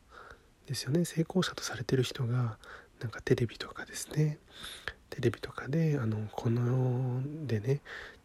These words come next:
大切なものは結局これだみたいなね、ことを、あたかも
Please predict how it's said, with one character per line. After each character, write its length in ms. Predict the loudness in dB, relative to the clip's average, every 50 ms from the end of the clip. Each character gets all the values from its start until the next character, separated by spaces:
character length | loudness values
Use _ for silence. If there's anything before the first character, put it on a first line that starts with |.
| -6
大 160 | 0 0 0
切 160 | 0 0 -2 -2
な 80 | -2
も 100 | 0 0
の 80 | 0 -2
は 60 | -2
結 180 | -4 -8 -10 -8
局 380 | -10 -4 2 4 4 6 4 4 0 -8 -20 -20 -20 -20 -20 _ -20 _ -14 -6
こ 140 | 0 4 4
れ 80 | 6
だ 200 | 6 6 4 4 -2
み 80 | -4 -6
た 120 | -6 -6
い 40 | -6
な 80 | 0 6
ね、 160 | 6 6 4 4 -12 -20 -18 -12
こ 100 | -10 -6
と 120 | -2 0
を、 240 | 0 0 0 -2 -8 -12 -16 -16 -18 -18 -18 -20 -20 -20 _ _ _ _ -8 -4
あ 80 | -4 -2
た 140 | 0 0 0
か 160 | 0 2 2
も 220 | 2 2 2 0